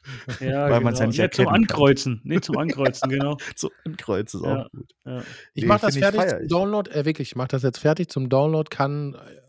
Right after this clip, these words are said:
Speaker 3: ab dem Moment, wo ihr das jetzt hier hört, auf jeden Fall irgendwo auf unserer Website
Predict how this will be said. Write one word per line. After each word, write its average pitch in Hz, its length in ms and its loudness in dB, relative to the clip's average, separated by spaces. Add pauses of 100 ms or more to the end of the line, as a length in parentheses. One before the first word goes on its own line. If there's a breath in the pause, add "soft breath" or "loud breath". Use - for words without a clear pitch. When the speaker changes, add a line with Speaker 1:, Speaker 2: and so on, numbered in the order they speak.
(320)
Speaker 3:
ab - 260 -10
dem 131 160 0
Moment, 123 360 -4
wo 127 120 2
ihr 120 120 0
das 120 220 -2
jetzt 113 140 -6
hier 120 100 -2
hört, 123 200 0
auf 110 100 -10
jeden 117 180 -6
Fall 117 220 -6
irgendwo 117 400 -6
auf 117 180 -8
unserer 113 300 -4
Website 120 480 -2